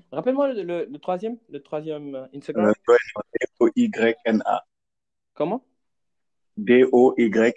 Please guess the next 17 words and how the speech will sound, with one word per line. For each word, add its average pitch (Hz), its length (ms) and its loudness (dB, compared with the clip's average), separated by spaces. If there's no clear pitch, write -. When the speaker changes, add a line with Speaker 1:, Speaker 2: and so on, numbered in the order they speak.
Speaker 2:
N 117 300 0
A. 101 180 -2
Speaker 1:
D 147 480 -4
O 147 240 0
Y 139 680 -6
N 131 240 -2
A. 107 160 -10
Speaker 2:
N-, 107 320 -2
Speaker 1:
Ok, 127 140 -6
that's 117 260 -10
Speaker 2:
ouais. 110 140 2
Speaker 1:
good. - 140 -20
Oh, 247 220 0
doyna 285 500 2
point 262 180 -10
S 269 120 -14
N. 214 180 -12